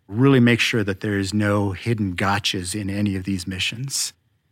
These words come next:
You want to give them the best answers you can, but they're asking really difficult questions, and they're expecting answers now. You do your homework. You try to predict in advance, uh, what questions are coming your way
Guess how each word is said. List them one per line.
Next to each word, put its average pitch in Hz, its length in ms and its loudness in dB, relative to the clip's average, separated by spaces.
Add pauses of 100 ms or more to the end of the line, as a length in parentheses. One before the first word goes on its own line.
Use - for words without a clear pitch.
You 117 140 4
want 113 160 6
to 117 40 6
give 113 240 2
them 120 200 6
the 110 80 2
best 113 300 0
answers 120 560 0
you 98 80 -4
can, 147 400 4
but 107 160 -2
they're 151 140 2
asking 131 400 2
really 120 240 2
difficult 117 480 -2
questions, 107 560 -2
and 104 100 -4
they're 107 220 0
expecting 110 680 -4
answers 113 440 -2
now. 107 420 0 (460)
You 113 160 2
do 113 120 4
your 147 200 8
homework. 147 680 4
You 107 240 2
try 127 260 2
to 113 400 2
predict 127 440 0
in 135 100 -2
advance, 123 800 0
uh, 123 180 0
what 110 280 -2
questions 135 540 2
are 104 80 -2
coming 127 340 2
your 107 240 2
way 127 480 2